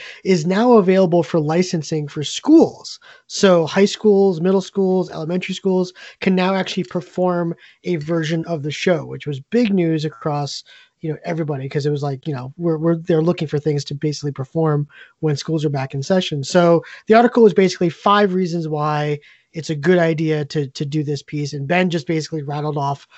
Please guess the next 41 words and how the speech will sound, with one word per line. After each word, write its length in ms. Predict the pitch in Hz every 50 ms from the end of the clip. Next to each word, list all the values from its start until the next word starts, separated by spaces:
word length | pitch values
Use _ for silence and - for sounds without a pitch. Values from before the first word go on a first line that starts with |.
| - _ _ _ _ -
all 280 | - - 180 214 214
of 100 | 196 151
them 200 | 139 139 123 139
because, 460 | 151 160 151 - 165 156 147 139 135 - -
I 60 | 165
mean, 160 | 151 147 139
just 180 | 135 165 131 156
look 200 | 165 185 180 185
at, 120 | 175 175 - _ - - - -
look 140 | 185 180 185
at 40 | 180
what 100 | 185 175
happened 300 | 170 190 208 - 180 143
there. 120 | 139 143
And, 140 | 151 160 156
and 160 | - 175 160 147
Ben, 260 | 180 180 170 165 156 - - - _ _ _ -
your 200 | 175 185 196 190
son, 240 | - 214 190 185
my 160 | 170 170 170 175
son, 360 | 170 - 185 180 175 170 170 - _ _ _ _ -
uh, 160 | 165 160 156
both 380 | 139 139 - 175 175 165 - 170
love 280 | 160 156 156 156 147
this 160 | 160 151 -
movie, 460 | 160 156 151 143 147 143 147 143 - _ _ -
uh, 160 | 156 147 - -
as 200 | 151 139 131 135
well. 360 | 147 143 135 135 135 143 143
So, 460 | - - - 170 156 147 143 139 135 - - - - _ _
um, 440 | - 156 151 147 147 147 143 143 - _ -
yeah, 260 | 151 185 208 190 160
no, 180 | 147 170 170 170
it, 120 | 175 170 -
it's, 220 | 202 202 202 -
it's, 280 | - 208 208 - - - -
it's 380 | 208 226 220 - - - - _ _ _ _ -
very 340 | 170 160 151 202 208 220
entertaining, 420 | 233 202 226 214 - 196 180 180 170
surprisingly 800 | - 180 175 - - - - 226 240 254 226 233 226 208 196 170
good. 380 | 151 160 160 147 151 165 196